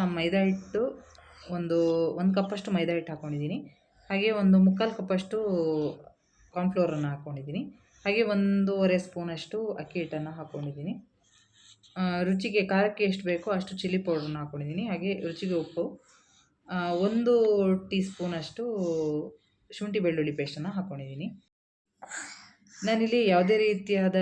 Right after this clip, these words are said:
ಮೆಜರ್ಮೆಂಟಲ್ಲಿ ಮಾಡ್ತಾ ಇಲ್ಲ. ನಾನಿಲ್ಲಿ ಸ್ವಲ್ಪ, ಆ, ರೋಸ್ಟ್ ಆಗಿರಲಿ ಅಂತ ಅಂದ್ಬಿಟ್ಟು ಸ್ವಲ್ಪ ಕಾರ್ನ್‌ಫ್ಲೋರನ್ನು ಮತ್ತು ಅಕ್ಕಿ ಹಿಟ್ಟನ್ನು ಕೂಡ ಸೇರಿಸ್ಕೊಂಡಿದ್ದೀನಿ.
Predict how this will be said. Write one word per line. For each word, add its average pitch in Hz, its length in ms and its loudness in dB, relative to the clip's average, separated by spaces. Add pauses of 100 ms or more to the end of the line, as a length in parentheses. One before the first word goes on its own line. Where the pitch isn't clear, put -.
(140)
ಮೆಜರ್ಮೆಂಟಲ್ಲಿ 175 1600 -2
ಮಾಡ್ತಾ 156 360 -8
ಇಲ್ಲ. 147 220 -6 (2000)
ನಾನಿಲ್ಲಿ 233 380 2
ಸ್ವಲ್ಪ, 208 280 0 (340)
ಆ, 170 260 0
ರೋಸ್ಟ್ 190 400 0
ಆಗಿರಲಿ 180 380 2
ಅಂತ 165 220 -4
ಅಂದ್ಬಿಟ್ಟು 165 440 -4
ಸ್ವಲ್ಪ 175 260 -4
ಕಾರ್ನ್‌ಫ್ಲೋರನ್ನು 160 1200 -6 (560)
ಮತ್ತು 175 260 -2
ಅಕ್ಕಿ 165 240 -4
ಹಿಟ್ಟನ್ನು 170 340 -2
ಕೂಡ 151 180 -6 (340)
ಸೇರಿಸ್ಕೊಂಡಿದ್ದೀನಿ. 151 600 -6